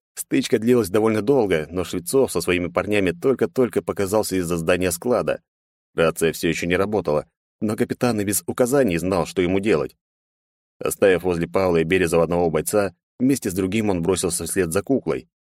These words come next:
Оставленный М К П перевернул Мухтара старшины на спину и присел рядом с ним. Скорее всего, боец что-то передал по рации,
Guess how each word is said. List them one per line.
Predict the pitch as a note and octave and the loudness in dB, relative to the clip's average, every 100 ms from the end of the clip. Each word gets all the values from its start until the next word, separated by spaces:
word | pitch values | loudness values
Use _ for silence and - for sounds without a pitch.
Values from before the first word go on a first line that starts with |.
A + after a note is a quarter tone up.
| _ _ _ _ _ | _ _ _ _ _
Оставленный | - C2 - F#2 F2+ E2+ | -6 -2 0 2 2 0
М | D#2+ | 0
К | E2 | -2
П | E2+ G#2+ | 0 0
перевернул | F2 F2 F2 F2+ F#2+ | 0 0 0 0 0
Мухтара | E2+ - G2 F2+ | -2 0 0 0
старшины | E2+ E2 - F#2+ F2 | -2 -4 -2 -2 0
на | F#2 G2 | 0 0
спину | G#2 F#2 F2 - _ | 0 0 -2 -6 _
и | B2+ | -4
присел | B2+ A#2+ - A2 | -2 0 2 2
рядом | F#2+ F#2 F#2+ | 2 0 -2
с | - | -2
ним. | A#2+ D2 - _ _ _ - | -2 -4 -8 _ _ _ -10
Скорее | - C#3 B2+ | -2 0 0
всего, | - A2+ A2+ | 0 0 2
боец | E2 F2+ G#2+ - | 2 2 0 -2
что-то | - F#2 E2+ | -4 -4 -2
передал | F2+ F2+ F#2 | -2 0 0
по | E2+ | 0
рации, | C#3+ A#2 - D2 C2+ | 0 0 -2 -4 -4